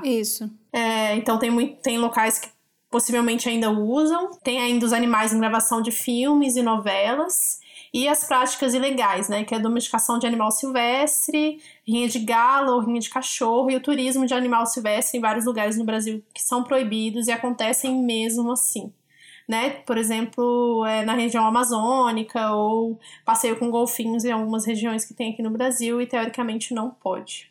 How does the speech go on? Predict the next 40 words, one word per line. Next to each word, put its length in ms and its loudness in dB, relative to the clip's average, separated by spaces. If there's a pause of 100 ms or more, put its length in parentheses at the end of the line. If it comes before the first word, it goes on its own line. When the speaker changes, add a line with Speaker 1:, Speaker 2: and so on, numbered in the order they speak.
(140)
Speaker 2:
E 80 2
aí 160 0
é 120 2
isso 200 2
que 60 0
a 40 -2
Thaís 300 2
falou. 480 2
É 80 0
sempre, 580 0 (640)
quando 200 2
eu 80 2
entendi 500 2
isso 420 0
na 80 0
minha 120 -2
cabeça, 440 -2
de 120 -8
que 80 -2
é 40 2
uma 120 4
relação 440 2
de 120 -6
poder, 400 -2
e 20 0
eu 100 2
acho 240 0
que 180 0
a... 360 -2
o 220 -8
que 160 -2
mais 240 4
me 100 2
fez 640 0
confirmar 640 2
isso 240 -2
foi 120 -2
assistir 500 -2
aquele 540 -2
docu-, 280 -4